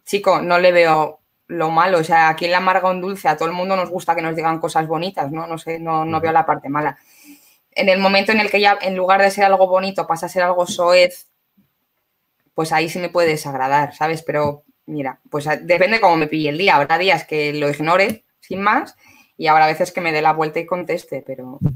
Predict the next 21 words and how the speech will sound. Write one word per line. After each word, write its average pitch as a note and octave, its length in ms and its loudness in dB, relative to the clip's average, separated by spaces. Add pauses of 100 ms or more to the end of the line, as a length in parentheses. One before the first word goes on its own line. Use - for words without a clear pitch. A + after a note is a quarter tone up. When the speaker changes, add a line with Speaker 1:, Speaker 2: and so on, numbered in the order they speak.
(220)
Speaker 2:
Ujú. F2 240 -18
Speaker 1:
o - 920 -20
sea, D#3+ 140 4
Speaker 2:
Claro, C3 260 2
Speaker 1:
en - 80 -6
Speaker 2:
es D3 160 -4
Speaker 1:
general, F3+ 320 2
Speaker 2:
que - 80 -20 (360)
Speaker 1:
no-, G#3 240 2
n-, A3 320 -6
normalmente C4 540 2
si B3 100 2
te G#3 80 -2
lo F#3+ 80 2
dicen A3+ 260 -2
con B3+ 160 2
educación E3 640 -4
y D#3 80 -6
como D#3+ 240 -2
algo F3+ 240 0
bonito, F3 600 -4